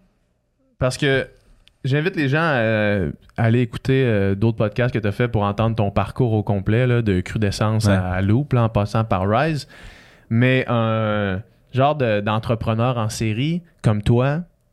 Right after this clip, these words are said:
Speaker 1: qui voit, euh, qui connaît l'industrie agroalimentaire, qui connaît le gaspillage, qui connaît les enjeux environnementaux de ce,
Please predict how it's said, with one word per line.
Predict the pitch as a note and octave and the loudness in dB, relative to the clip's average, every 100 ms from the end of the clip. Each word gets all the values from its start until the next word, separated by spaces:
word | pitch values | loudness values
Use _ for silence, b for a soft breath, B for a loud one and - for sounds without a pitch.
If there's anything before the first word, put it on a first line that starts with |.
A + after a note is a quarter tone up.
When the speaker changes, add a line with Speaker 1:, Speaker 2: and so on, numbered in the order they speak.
| _ _ _ _ | _ _ _ _
Speaker 1:
qui | - - C3 B2 B2 A2+ | -10 -2 0 2 0 -2
voit, | A#2 C3 C#3 C#3 C#3+ C#3 - _ _ _ | 0 2 2 2 0 -2 -8 _ _ _
euh, | G#2 G2 | -2 -2
qui | G2 - | -4 -2
connaît | B2 B2+ C3 | 0 2 2
l'industrie | B2 A2+ A2 - B2 C3+ C3 B2+ - _ _ - | 0 -2 -6 -6 -2 0 -2 -4 -10 _ _ -4
agroalimentaire, | A2 A2 A2+ A2+ G#2+ G#2 C3 C#3 C#3 | -2 0 0 2 0 2 0 0 -2
qui | - | -6
connaît | - A2+ A#2 A#2 A#2 A#2 - _ _ _ _ - | -2 0 2 0 0 -2 -6 _ _ _ _ -6
le | G#2 | -4
gaspillage, | G2 F#2+ - C#3+ C#3+ C#3 | -2 -4 0 0 0 -2
qui | - | -6
connaît | A2 A2+ | -2 -2
les | A2 G#2+ | -2 -2
enjeux | G#2 A2+ | -4 -2
environnementaux | A2 G#2+ G2+ G#2 F#2+ A#2 A#2 | -2 0 0 0 0 0 0
de | |
ce, | G#2+ | -2